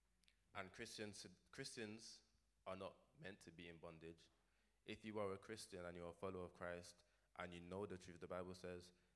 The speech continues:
"Jesus is the way, the truth, and the light. No one comes to the Father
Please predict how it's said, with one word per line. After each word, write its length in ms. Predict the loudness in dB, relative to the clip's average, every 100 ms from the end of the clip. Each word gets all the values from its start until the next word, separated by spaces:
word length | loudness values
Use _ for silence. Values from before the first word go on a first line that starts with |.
| -20 _
"Jesus 320 | -4 -2 -2
is 100 | -2 0
the 80 | 2
way, 160 | 4
the 160 | 4 0
truth, 240 | -2 -2
and 80 | 0
the 160 | 0 2
light. 160 | 2 2 0
No 160 | 2 4
one 320 | 4 2 0
comes 240 | -2 -2 -4
to 40 | -6
the 80 | -2
Father 480 | 0 2 0 -2